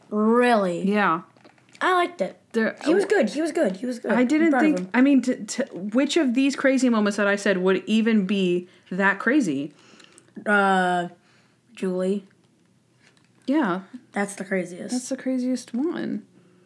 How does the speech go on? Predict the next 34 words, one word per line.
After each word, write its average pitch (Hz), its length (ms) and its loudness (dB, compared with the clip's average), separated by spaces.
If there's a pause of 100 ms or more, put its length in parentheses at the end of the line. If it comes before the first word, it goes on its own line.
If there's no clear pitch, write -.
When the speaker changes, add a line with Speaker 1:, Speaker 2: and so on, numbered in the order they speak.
(140)
Speaker 1:
That's - 180 -14
a 539 140 6
three. 466 460 4 (840)
Speaker 2:
How 302 360 0
is 302 140 2
that 294 180 0
a 294 80 0
three? 269 300 -4
Speaker 1:
Okay, 190 200 0
okay, - 320 -10
a 220 40 -18
two. - 360 -12
Speaker 2:
He 226 120 2
wants 220 440 0
Julie 220 400 2
Speaker 1:
Or 208 40 0
Speaker 2:
to 202 100 0
go 196 140 2
Speaker 1:
two. 185 60 2
Speaker 2:
get, - 200 -4 (420)
he - 240 -4
wants 302 260 2
Speaker 1:
That's 254 200 0
Speaker 2:
a 240 80 2
Speaker 1:
irrational, 208 720 2
Candace. - 400 -10
Speaker 2:
Would 226 160 4
you 254 160 4
rather 220 420 4
trust 214 360 -2
Julie 214 340 0
to 240 100 0
drive 185 540 0
you? 226 340 0